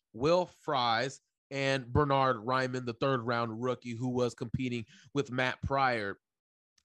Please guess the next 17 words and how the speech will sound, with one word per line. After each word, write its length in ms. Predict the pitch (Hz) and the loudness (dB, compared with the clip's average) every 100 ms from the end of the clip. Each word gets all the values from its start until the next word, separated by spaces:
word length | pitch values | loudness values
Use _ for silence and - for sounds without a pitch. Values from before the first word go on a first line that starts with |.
| _ | _
uh, 300 | 139 127 123 | 0 4 4
for 220 | 107 - 143 | 2 0 -2
the 100 | 127 | 0
left 320 | 131 127 - | 2 0 -2
tackle 320 | 143 131 110 | -4 -4 -6
spot. 400 | - 147 123 - - - - | -6 0 0 0 -12 -20 -6
Now, 140 | 127 120 | -2 0
real 320 | 131 208 220 | 4 4 4
quick, 420 | - 202 131 - _ _ _ _ 139 | 4 4 4 -2 _ _ _ _ -6
Rashad, 480 | 139 196 170 92 - _ _ _ _ _ _ _ _ _ _ _ | -2 4 4 4 -2 _ _ _ _ _ _ _ _ _ _ _
did 240 | 131 220 170 | -4 -2 0
you 100 | 226 | 2
know, 280 | 208 165 120 | 4 4 4
fun 280 | - 208 | 0 -2
fact, 500 | 180 196 135 - - - _ _ _ _ _ | -2 0 0 -4 -14 -20 _ _ _ _ _
T 200 | - 226 | -10 -8
C 200 | 220 - | -8 -4